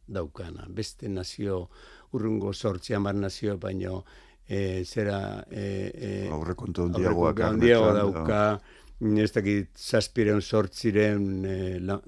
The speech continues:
Speaker 1: eh, postuetan munduan zer dauzka beren, beren baseak, eta bar, eta bar, da imperialismo total, eh, eh, hau da,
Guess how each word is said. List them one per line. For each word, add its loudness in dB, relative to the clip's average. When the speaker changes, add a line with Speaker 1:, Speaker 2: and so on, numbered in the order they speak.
Speaker 1:
eh, -4
postuetan -4
munduan -2
zer -6
dauzka -8
beren, -6
beren -6
baseak, -6
eta 2
bar, 8
eta 6
bar, 6
da 4
imperialismo 2
total, -4
eh, -6
eh, -8
hau -6
da, -2